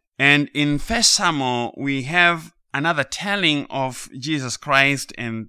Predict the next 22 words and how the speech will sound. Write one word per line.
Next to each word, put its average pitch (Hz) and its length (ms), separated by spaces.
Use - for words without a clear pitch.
the 117 140
gospel. 110 560
But 143 160
we 151 260
have 170 300
to 175 100
know 160 680
the 131 320
gospel 127 840
as 170 420
has 131 220
been 127 280
revealed 156 720
to 151 160
us 147 560
in 196 220
the 151 140
New 170 180
Testament 110 840
in 120 200
order 143 320
to 123 540